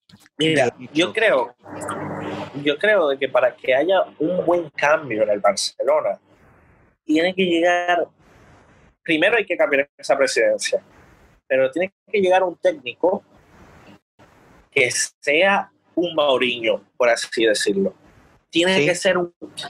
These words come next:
Speaker 1: que no le pese sentar a Messi, que no le pese sentar a Busquets, que no le pese sentar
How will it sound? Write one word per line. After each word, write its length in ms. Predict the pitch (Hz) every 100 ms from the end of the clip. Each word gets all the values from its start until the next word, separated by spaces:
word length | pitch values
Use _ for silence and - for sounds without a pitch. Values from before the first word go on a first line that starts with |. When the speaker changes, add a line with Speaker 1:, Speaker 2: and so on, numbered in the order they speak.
| - - -
Speaker 1:
que 140 | 160 160
no 260 | 165 190 196
le 160 | 202
pese 540 | 196 196 185 - 113 - _ _ _
sentar 400 | - 151 135 135
a 100 | 139
Messi, 420 | 123 110 104 101 98 _ _ -
que 100 | 160
no 120 | 190
le 140 | 202
pese 600 | 202 202 196 156 156 127 - _ _ _
sentar 360 | - 160 151 135
a 200 | 135 135
Busquets, 460 | 127 - 117 104 - _ -
que 120 | 165
no 220 | 190 202
le 140 | 208 208
pese 460 | 208 202 - - - -
sentar 580 | 165 147 - 175 185